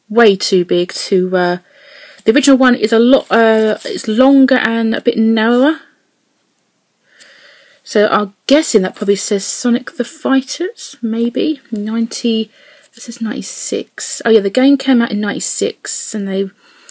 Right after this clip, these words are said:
manufactured the plushes in ninety-seven, maybe some in ninety-eight.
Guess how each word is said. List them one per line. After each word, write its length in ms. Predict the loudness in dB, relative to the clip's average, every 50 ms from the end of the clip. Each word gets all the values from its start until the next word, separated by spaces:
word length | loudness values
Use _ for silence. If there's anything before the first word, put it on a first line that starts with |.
| -20 -20 -20 -20 _ _ _ -6
manufactured 480 | -4 -2 -2 -2 -4 -6 -8 -8 -8 -10
the 60 | -10
plushes 560 | -10 -6 -4 -4 -4 -2 -2 0 -2 -2 -2
in 280 | -4 -6 -4 -4 -4 -4
ninety-seven, 1160 | -4 -4 -4 -4 -4 -4 -6 -8 -8 -8 -10 -8 -8 -6 -4 -6 -6 -4 -6 -6 -6 -4 -2
maybe 240 | -2 -2 -2 -2 -6
some 280 | -6 -4 -4 -2 -2
in 140 | -2 -2 -4
ninety-eight. 800 | -6 -6 -8 -8 -8 -10 -8 -6 -6 -6 -4 -6 -6 -8 -10 _